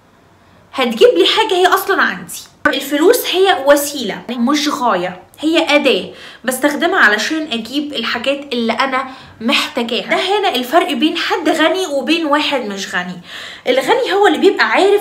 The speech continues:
إن الفلوس دي هي أداة هتجيب له حاجات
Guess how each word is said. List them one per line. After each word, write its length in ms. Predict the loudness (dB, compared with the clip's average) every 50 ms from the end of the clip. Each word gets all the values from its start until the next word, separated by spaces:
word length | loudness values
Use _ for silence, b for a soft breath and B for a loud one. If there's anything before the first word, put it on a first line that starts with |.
| 0 -4
إن 160 | -4 -4 -4
الفلوس 440 | -4 -6 -6 -8 -4 2 2 2 2
دي 340 | 2 0 -6 -4 -4 -2 -2
هي 360 | 0 0 2 2 2 0 -2
أداة 200 | 0 2 2 4
هتجيب 420 | 4 2 0 0 -2 -2 -2 -2 -2
له 240 | -4 -4 -4 -6 B B B B B B
حاجات 600 | B -6 -2 0 0 4 4 4 4 4 2 -2